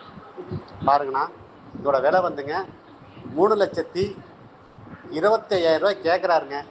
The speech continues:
நேர்ல போயிட்டோம்னா ஒரு மூணு ரூபாய ஒட்டி பண்ணலாம். கேஷோட போயிட்டாப்புனா அதை பார்த்துக்குங்களேன். ஏதாவது ஐடியா இருந்தா கால் பண்ணுங்கண்ணா, கரூர்ல பார்க்கலாங்கண்ணா. அண்ணா, வணக்கண்ணா. அண்ணா, நீங்க பார்க்குற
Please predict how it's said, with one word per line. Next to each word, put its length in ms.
நேர்ல 380
போயிட்டோம்னா 420
ஒரு 80
மூணு 160
ரூபாய 280
ஒட்டி 240
பண்ணலாம். 340
கேஷோட 400
போயிட்டாப்புனா 480
அதை 100
பார்த்துக்குங்களேன். 560
ஏதாவது 160
ஐடியா 160
இருந்தா 140
கால் 160
பண்ணுங்கண்ணா, 340
கரூர்ல 300
பார்க்கலாங்கண்ணா. 400
அண்ணா, 180
வணக்கண்ணா. 360
அண்ணா, 180
நீங்க 220
பார்க்குற 240